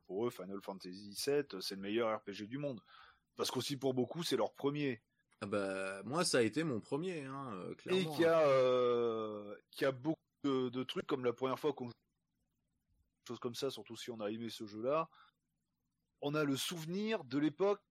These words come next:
Speaker 1: qui est pas forcément
Speaker 2: Oui,
Speaker 1: le vrai, quoi.
Speaker 2: voilà, non, mais
Speaker 1: C'est
Speaker 2: enjolivé,
Speaker 1: enjolivé
Speaker 2: mais avec
Speaker 1: beaucoup de choses
Speaker 2: ce
Speaker 1: autour.
Speaker 2: côté super sympa de découverte, de, tu fais, « Oh non, oh, c'est énorme. » La première fois que tu vois dans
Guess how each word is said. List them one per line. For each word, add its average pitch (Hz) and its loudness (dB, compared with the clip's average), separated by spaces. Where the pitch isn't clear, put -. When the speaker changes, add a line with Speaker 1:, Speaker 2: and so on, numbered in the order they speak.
Speaker 1:
qui - -6
est - -8
pas 143 -2
forcément 151 -2
Speaker 2:
Oui, 190 6
Speaker 1:
le 147 2
vrai, 151 -2
quoi. 113 -4
Speaker 2:
voilà, 165 2
non, 156 -2
mais 127 -2
Speaker 1:
C'est 143 -2
Speaker 2:
enjolivé, 156 2
Speaker 1:
enjolivé 180 6
Speaker 2:
mais 165 4
avec 151 4
Speaker 1:
beaucoup - -8
de - -16
choses 208 -4
Speaker 2:
ce 165 6
Speaker 1:
autour. 170 4
Speaker 2:
côté 196 6
super 170 0
sympa 180 0
de 147 0
découverte, 175 0
de, 127 -2
tu - -14
fais, « - -6
Oh 104 2
non, 107 -4
oh, 127 0
c'est 120 -2
énorme. » 131 2
La 95 0
première 127 -4
fois 139 -4
que - -18
tu 113 -12
vois 117 -2
dans 107 -6